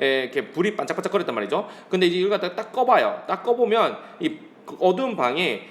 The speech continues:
이 그 형광등에 남아있는 빛들이 이렇게 조금 더 희미하게 있다가 이렇게 좀 꺼져요. 이게 이제 잔광이라 그러는데 남-, 빛이 좀 남아있다라는 거거든요. 그러니까 그런 거죠. 이 빛 쪽에 심해다 보니까 빛이 잘 안 들어오는데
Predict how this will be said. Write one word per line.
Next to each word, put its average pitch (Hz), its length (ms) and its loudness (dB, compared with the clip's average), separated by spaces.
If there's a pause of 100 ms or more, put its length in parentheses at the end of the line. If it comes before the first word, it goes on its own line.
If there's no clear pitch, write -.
(140)
이 190 440 -2
그 160 280 2
형광등에 190 1000 0 (320)
남아있는 202 600 2
빛들이 185 380 -4
이렇게 160 400 2
조금 175 200 -4
더 151 60 -4
희미하게 180 640 0
있다가 135 960 0
이렇게 127 180 -8
좀 123 160 -6
꺼져요. 127 600 -2 (220)
이게 196 160 -2
이제 160 160 0
잔광이라 123 760 0
그러는데 107 260 -4
남-, 131 480 0 (160)
빛이 175 280 -6
좀 147 140 -4
남아있다라는 117 760 0
거거든요. 101 420 -6 (420)
그러니까 226 220 2
그런 240 240 4
거죠. 117 500 -2 (120)
이 175 120 2
빛 196 180 -6
쪽에 220 400 0
심해다 247 520 0
보니까 175 240 -2
빛이 180 160 -8
잘 202 140 2
안 110 120 -2
들어오는데 120 560 -2